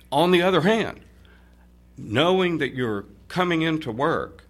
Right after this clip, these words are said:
and are gonna earn a hundred dollars an hour, eight hours a day, you know, from nine to five every day, or, you know, plus projects and all that kind of stuff,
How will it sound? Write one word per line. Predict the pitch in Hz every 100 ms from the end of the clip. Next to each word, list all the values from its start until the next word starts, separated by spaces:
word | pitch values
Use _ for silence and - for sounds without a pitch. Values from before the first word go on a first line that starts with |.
| -
and | 117
are | 113
gonna | 113 123 104
earn | 131 165 143
a | 110
hundred | 147 135
dollars | 131 131 120 127
an | 123
hour, | 123 92 101 -
eight | 117 135
hours | 143 139 123
a |
day, | 123 127 85 82 101 - - -
you | 113
know, | 98
from | - 98
nine | 113 127 139
to |
five | 127 147 135 92 95
every | 113 117
day, | 98 90 92 -
or, | 104 101
you | 101 107
know, | 95
plus | - 214 -
projects | - 143 131 120 113 117
and |
all | 101 110
that | -
kind | 117
of | 95
stuff, | - 139 82